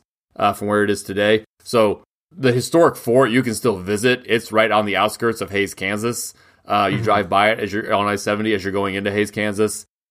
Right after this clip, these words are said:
Speaker 1: But the original fort was actually fifteen miles to the southeast. They moved it in eighteen sixty-seven after a flood killed nine people, and then moving it also put them closer to the railroad, so it kinda made sense.
Speaker 2: Mm-hmm.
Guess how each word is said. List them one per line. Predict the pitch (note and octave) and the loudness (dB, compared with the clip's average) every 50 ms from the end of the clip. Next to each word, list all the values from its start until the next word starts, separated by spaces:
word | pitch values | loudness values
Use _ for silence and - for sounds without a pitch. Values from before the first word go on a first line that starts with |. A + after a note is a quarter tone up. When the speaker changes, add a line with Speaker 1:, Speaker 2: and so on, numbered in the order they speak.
| _ _ | _ _
Speaker 1:
But | - G#2+ G#2 | -6 -4 -2
the | G#2 G2+ | 0 0
original | G2+ G#2+ B2 C#3+ C3+ G#2+ A2 A#2+ G#2 | 2 4 4 4 4 4 2 0 0
fort | - - A2+ G#2+ G#2 F#2+ | 2 2 2 4 4 2
was | F#2 E2+ G#2 | 0 0 0
actually | G#2 G2+ G#2 - - G#2 G2+ F#2+ F#2 | 0 0 0 -2 -4 -4 -4 -4 -4
fifteen | - - A2+ G2 - - G2+ G2+ | -6 -8 -12 -10 -8 -8 -4 -2
miles | G2 G2 F#2+ F#2+ F#2 - | 0 0 0 0 -2 -4
to | - F#2+ | -10 -12
the | F#2 | -8
southeast. | - - F#2+ F2 E2+ - G2+ G2 F#2 F2+ - - - _ _ _ _ _ _ _ - | -4 -2 -2 -2 -2 -4 -4 -4 -4 -4 -8 -12 -16 _ _ _ _ _ _ _ -4
They | G2 G2+ | -2 -2
moved | G2+ G#2 A2+ C#3 D3+ C#3+ C#3 | 0 2 4 4 4 4 4
it | E3 E3+ E3 - G#2 | 2 2 2 -2 -2
in | G#2+ G#2+ | -2 -2
eighteen | A2 A#2 A2 - A2 G#2+ | -2 -2 -2 -4 -6 -6
sixty-seven | - - A2 G2+ - - G2+ F#2 - - B2 B2 A#2 C3 C3+ C3 C3 - - _ _ _ _ _ _ _ | -4 -6 -8 -8 -8 -12 -12 -8 -4 -2 0 0 2 0 0 0 -2 -6 -16 _ _ _ _ _ _ _
after | - G#2 G#2+ - - A2 G2+ | -2 -2 -2 -2 -2 -2 -2
a | F#2 | -2
flood | - - - - G#2 G#2 A2 A#2 A#2 A#2+ | -4 -10 -8 -2 2 4 4 4 2 0
killed | - - A#2+ G#2+ F#2+ F#2 | -2 0 0 0 0 -2
nine | F2+ F#2 G2 G#2 G2+ F2+ | -2 0 0 0 -2 -2
people, | - A2 A#2+ A2 D3 D3 D3 C#3+ C3+ - _ - | -4 -6 -2 2 4 4 4 2 0 -6 _ -6
and | - G#2+ A2 | -4 -2 0
then | G#2+ G2+ G2+ | 0 0 2
moving | G#2+ A2 G#2 G#2 G2+ | 0 0 0 0 -2
it | G2 F#2 | -2 -2
also | F#2+ G2+ - - F#2 | -2 -2 -4 -6 -4
put | F#2+ G2+ - | -4 -4 -4
them | - F#2 F#2 | -6 -8 -8
closer | - - F#2+ F#2+ - F#2+ | -6 -6 -6 -6 -6 -12
to | - - | -14 -10
the | F#2 F#2+ | -8 -6
railroad, | F#2 F#2 F#2+ F#2 F#2 F#2 F2+ F#2 F#2 F#2 F2+ F2+ F2+ | -2 -2 0 0 0 0 -2 -2 -2 -2 -2 -2 -4
so | - - F2+ | -6 -8 -6
it | - | -6
kinda | G2 F2+ F2+ | -6 -6 -6
made | F2+ F2+ F2 | -6 -6 -4
sense. | - A2+ A2 G#2+ G#2 F#2+ F2+ | -2 -2 -2 -2 -2 -6 -12
Speaker 2:
Mm-hmm. | F2 | -16